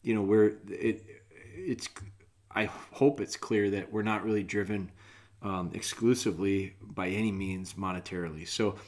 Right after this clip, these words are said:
it's not a, so, uh, my point with that is the Makina series is pretty caught up, and now it's gonna switch over because I've been doing a lot of field training with her. So I'm not gonna get into it anymore. That's another subject. That's its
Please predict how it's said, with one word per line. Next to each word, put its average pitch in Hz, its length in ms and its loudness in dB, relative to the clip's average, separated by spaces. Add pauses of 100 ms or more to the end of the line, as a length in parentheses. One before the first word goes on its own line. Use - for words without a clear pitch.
(100)
it's 139 180 4
not 151 260 12
a, 123 300 6
so, 139 380 10
uh, 110 480 -12 (460)
my 120 120 2
point 156 280 6
with 131 120 2
that 123 200 8
is 117 300 6 (560)
the 120 60 0
Makina 151 420 8
series 113 640 4 (680)
is 107 220 6 (240)
pretty 147 260 10
caught 110 400 6
up, 98 380 0 (100)
and 104 180 0
now 127 280 8
it's - 160 0
gonna 107 180 0
switch 113 420 0
over 107 300 4
because 98 260 -2
I've 101 100 0
been 98 100 -2
doing 113 160 2
a 92 100 -2
lot 101 180 2
of 92 80 -6
field 107 400 0
training 85 400 -6
with - 120 -14
her. 78 120 -12
So - 140 -8
I'm - 60 -10 (220)
not 147 140 10
gonna 151 140 8
get 139 140 12
into 135 140 10
it 127 80 10
anymore. 123 340 6
That's 120 240 4
another 117 280 4
subject. 120 600 2
That's 120 160 -2
its 92 120 -8